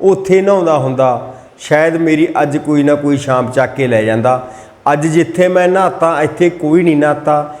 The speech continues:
ਇਸ ਕਰਕੇ ਮੇਰੀ ਛਾਂਪ ਬਚ ਗਈ। ਤਾਂ ਉਹਨੇ ਛਾਂਪ ਚੱਕੀ ਤੇ ਅੱਗੇ ਫੇਰ ਤੁਰ ਪਿਆ। ਤਾਂ ਉਹਨੂੰ ਹਨੇਰਾ ਹੋਣ ਲੱਗਿਆ ਤੇ ਇੱਕ ਠੱਗਾਂ ਦਾ ਪਿੰਡ ਸੀ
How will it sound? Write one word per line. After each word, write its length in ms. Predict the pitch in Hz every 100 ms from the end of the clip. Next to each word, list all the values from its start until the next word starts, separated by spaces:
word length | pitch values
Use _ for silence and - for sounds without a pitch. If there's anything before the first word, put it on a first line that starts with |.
| -
ਇਸ 160 | 156 -
ਕਰਕੇ 380 | - 147 131 156
ਮੇਰੀ 300 | 139 131 165
ਛਾਂਪ 380 | 165 - 123 120
ਬਚ 280 | 113 101 90
ਗਈ। 180 | 90 87 - - - _
ਤਾਂ 140 | - 143
ਉਹਨੇ 360 | - 151 165 156
ਛਾਂਪ 440 | - 135 143 -
ਚੱਕੀ 300 | 131 123 147
ਤੇ 200 | 143 160 160 -
ਅੱਗੇ 260 | 135 135 165
ਫੇਰ 240 | 117 113 92
ਤੁਰ 140 | 98 85 -
ਪਿਆ। 140 | 85 87 - - - - -
ਤਾਂ 120 | 170 -
ਉਹਨੂੰ 280 | 190 220 233
ਹਨੇਰਾ 420 | 220 226 180 170
ਹੋਣ 300 | 147 151 160
ਲੱਗਿਆ 380 | 156 147 151 165
ਤੇ 180 | 160 165 165 170
ਇੱਕ 220 | 170 160 156 -
ਠੱਗਾਂ 320 | 131 110 147
ਦਾ 140 | 156 160
ਪਿੰਡ 180 | 143 143
ਸੀ 300 | 143 117 120